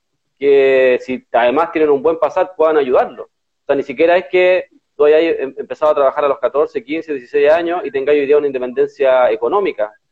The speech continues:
Todo lo contrario, dependís de muchas personas, dependís de mucha gente, eh, y de un Estado ausente constantemente. Entonces, claramente acá, eh, parte del capitalismo, acá alguien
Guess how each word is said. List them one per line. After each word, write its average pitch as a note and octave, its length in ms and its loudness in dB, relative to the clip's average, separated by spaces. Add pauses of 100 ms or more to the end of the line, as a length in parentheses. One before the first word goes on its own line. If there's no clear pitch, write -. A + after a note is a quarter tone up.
(100)
Todo D#3 160 2
lo D#3 80 4
contrario, D3 460 2
dependís C3 360 -4
de D3 80 -2
muchas D#3 260 -8
personas, E3 420 -4
dependís C3 320 -6
de C#3+ 80 -6
mucha C#3 220 -10
gente, G#3 500 -8 (640)
eh, A2 760 4
y B2+ 120 -8
de B2+ 80 -2
un B2 60 0
Estado D3+ 320 0
ausente C#3+ 480 -4
constantemente. D#3+ 760 -10 (580)
Entonces, E3+ 760 2 (300)
claramente E3+ 440 2
acá, E3+ 840 2
eh, B2 440 -2
parte - 180 0
del E3 80 -10
capitalismo, D#3+ 420 0
acá D#3 340 2 (340)
alguien D#3 580 -6